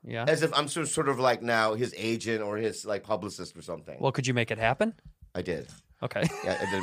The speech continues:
Speaker 2: I did a meet and greet.
Speaker 1: <laughs>
Speaker 2: <laughs> Yeah, yeah, yeah. And
Speaker 1: Yeah.
Speaker 2: then,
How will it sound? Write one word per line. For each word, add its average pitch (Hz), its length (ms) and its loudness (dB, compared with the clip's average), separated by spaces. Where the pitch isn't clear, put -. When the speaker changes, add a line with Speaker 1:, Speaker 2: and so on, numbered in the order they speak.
Speaker 2:
I 107 40 4
did 101 120 0
a 98 40 -4
meet 92 140 -4
and 82 80 -10
greet. 78 280 -4
Speaker 1:
<laughs> - 60 2
Speaker 2:
<laughs> - 100 4
Yeah, 285 440 8
yeah, 185 200 4
yeah. 90 80 -2
And 135 220 4
Speaker 1:
Yeah. 143 60 6
Speaker 2:
then, 135 420 6